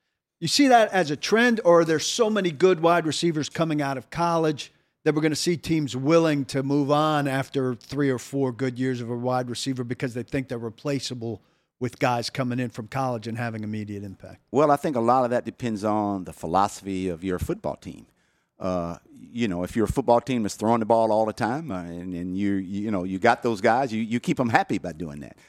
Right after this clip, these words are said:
Speaker 2: And then when you got special guys, and you just mentioned three guys right there, those guys are, are special players, you know, really good players. Uh, I know the guy here, A J Brown. I loved A J coming out. Uh, I think he's a heck of a football player. Uh, but again, when you look at the big picture, you know,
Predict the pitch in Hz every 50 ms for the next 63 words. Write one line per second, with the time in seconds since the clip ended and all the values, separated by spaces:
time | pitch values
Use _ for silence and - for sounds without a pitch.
0 | _ _ - 110 113 113 117 123 117 113 104 131 143 - - - - 147 135 -
1 | 123 107 135 151 185 175 147 117 117 117 151 208 196 185 147 - 170 160 - 156
2 | 135 120 110 104 - - 139 151 139 120 135 160 170 139 104 107 98 - 95 90
3 | 123 147 175 - 170 156 160 143 127 131 113 101 - _ _ _ _ _ _ -
4 | - 110 - - - 160 - - 214 - - - 175 - 156 - - - - _
5 | - 90 87 92 104 95 92 113 127 127 117 123 - - - 127 147 156 104 80
6 | - - - - 87 87 85 85 - _ - 113 120 120 120 110 101 123 131 127
7 | 127 139 151 123 110 127 117 127 113 98 110 127 156 156 104 76 - - 135 123
8 | 110 123 139 165 165 123 95 98 92 85 80 85 76 - - 87 78 76 65 58
9 | 60 - - _ - - - _ _ _ _ _ - - 95 95 95 92 90 -
10 | - 123 113 - 127 117 107 98 104 92 90 85 87 117 135 131 - 117 110 104
11 | - 143 156 - 156 110 92 - - 101 - - - - _ _ _ _ _ _
12 | _ _ _ _ - 117 110 107 104 101 104 101 - _ _ _ _ 120 120 123
13 | 117 170 165 143 131 120 131 135 131 135 151 - 294 240 - 165 151 175 160 -
14 | - 175 175 - - - - - _ _ _ _ _ _ _ - 117 113 113 113
15 | 123 -